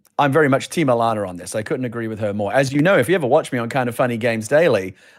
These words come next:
I'm kind of a bore on this. I, I'll say, I'll, I've said it, this may be the hundredth time I've said it.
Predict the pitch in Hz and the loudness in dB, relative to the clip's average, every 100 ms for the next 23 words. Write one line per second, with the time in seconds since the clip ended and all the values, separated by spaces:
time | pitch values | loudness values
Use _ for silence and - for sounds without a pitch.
0 | - 139 131 233 240 123 147 214 139 98 | -2 0 2 4 4 2 4 6 6 4
1 | 92 95 123 175 180 165 202 - 160 160 | -2 -4 2 4 4 2 2 2 2 4
2 | 135 160 135 147 - 170 139 156 156 147 | 2 2 0 0 2 2 2 0 0 0
3 | 135 131 151 139 160 147 127 - 180 110 | 0 0 -2 -4 -2 0 0 2 2 2